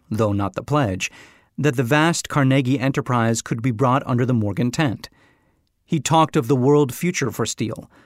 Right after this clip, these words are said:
of reorganization for efficiency, of specialization, of the scrapping of unsuccessful mills and concentration of effort on the flourishing properties, of economies in the ore traffic, of economies in overhead and administrative departments,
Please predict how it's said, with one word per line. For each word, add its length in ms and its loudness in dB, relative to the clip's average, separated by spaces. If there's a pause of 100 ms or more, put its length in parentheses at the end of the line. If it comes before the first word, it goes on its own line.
(260)
of 220 -4
reorganization 920 2
for 220 0
efficiency, 680 -4 (440)
of 120 -2
specialization, 960 -2 (440)
of 200 -2
the 80 2
scrapping 560 2
of 140 0
unsuccessful 840 0
mills 400 0
and 160 0
concentration 640 -2
of 120 -2
effort 320 -2 (320)
on 100 0
the 80 2
flourishing 480 0
properties, 640 -6 (540)
of 160 0
economies 580 2
in 80 4
the 100 2
ore 220 2
traffic, 520 -6 (400)
of 120 -2
economies 640 0
in 120 2
overhead 680 0
and 120 0
administrative 600 0
departments, 560 -2